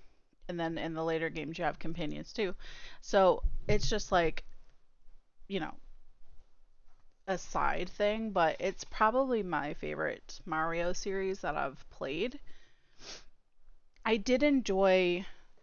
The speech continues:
Partners in Time, Mario and Luigi, as, like, a spin-off series, but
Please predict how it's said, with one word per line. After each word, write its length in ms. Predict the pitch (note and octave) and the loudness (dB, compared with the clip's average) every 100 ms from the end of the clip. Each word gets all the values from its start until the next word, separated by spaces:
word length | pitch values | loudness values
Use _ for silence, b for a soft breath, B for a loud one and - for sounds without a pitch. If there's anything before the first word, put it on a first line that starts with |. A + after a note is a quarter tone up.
| _ _ | _ _
Partners 480 | - - D#3+ F#3 F#3 | 2 4 4 -2 -2
in 160 | F3 F3 | -4 -6
Time, 540 | - D3 D3 C#3+ D#3 | -2 0 0 -6 -4
Mario 380 | D#3+ C3+ B2 E3 | -2 -2 -4 -6
and 100 | E3+ | -6
Luigi, 640 | E3 D#3+ D#3 F3 D#3 D3+ | -6 -8 -8 -8 -8 -6
as, 260 | - A#2+ - | -4 -6 -6
like, 140 | D3 | -8
a 80 | A#2+ | -8
spin-off 400 | - D3 C#3+ C3+ | -10 -8 -6 -6
series, 500 | - D3 D#3 C3+ F3 | -8 -6 -6 -6 -10
but 300 | - C3+ | -4 -4